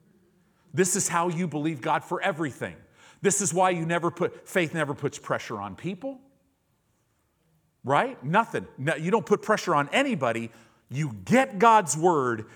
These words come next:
and now I take God's word and I start looking at it.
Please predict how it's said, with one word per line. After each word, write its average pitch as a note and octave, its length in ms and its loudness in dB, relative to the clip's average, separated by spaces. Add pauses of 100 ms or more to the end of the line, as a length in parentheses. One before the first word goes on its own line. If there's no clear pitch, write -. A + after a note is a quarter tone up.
(140)
and B2 280 -4
now F#3 360 2
I C#3+ 160 2
take A3+ 500 -2
God's A#3 380 4
word C3 460 0 (920)
and C#3+ 120 2
I C#3+ 100 4
start E3+ 360 2
looking E3+ 380 0
at G#2+ 180 -2
it. E2+ 160 -14